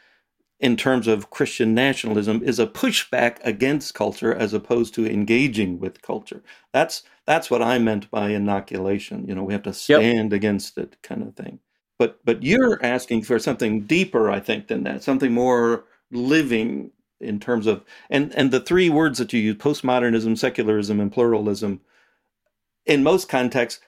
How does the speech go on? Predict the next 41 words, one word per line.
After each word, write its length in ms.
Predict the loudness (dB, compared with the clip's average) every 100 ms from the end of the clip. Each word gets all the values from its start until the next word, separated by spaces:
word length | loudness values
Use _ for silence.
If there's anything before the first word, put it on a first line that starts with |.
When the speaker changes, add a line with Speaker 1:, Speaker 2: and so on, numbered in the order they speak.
| -2
Speaker 1:
those 160 | 0
would 100 | 2
all 120 | 0
be 160 | 0 0
negative. 480 | 2 2 0 0 0
They're 140 | 0
all 120 | 0
terrible 420 | -2 0 0 0 0
things. 540 | 0 -2 -4 -12 -18 _ -6
And 160 | -4
yet 200 | -2 -2
you 240 | -2 0 2
are 80 | 0
presenting 420 | -2 0 0 0
them 140 | 0
as, 240 | -2 -2 -4
"This 180 | -2
is 180 | -2 -2
the 120 | 0 2
world," 460 | 0 -2 -4 -4
and 120 | -2
they, 100 | -2
we 180 | -2 -2
have 140 | -2 -2
to 120 | 2
engage 540 | 2 2 2 0 -6 -6
in 220 | -6 -4
this 240 | -4 -8
world. 460 | -10 -10 -12 -20 _ _ _ _ _
Speaker 2:
Yeah, 280 | 4 8 8
just 460 | 6 4 2 -4 0
to 100 | 4
back 300 | 4 4 4
up 100 | 4
a 60 |
sec 300 | 4 4 2
to 100 | 2
your 160 | 4 4
first 280 | 4 2 4
statement, 500 | 4 4 2 -2 -4 -6
uh, 100 | -6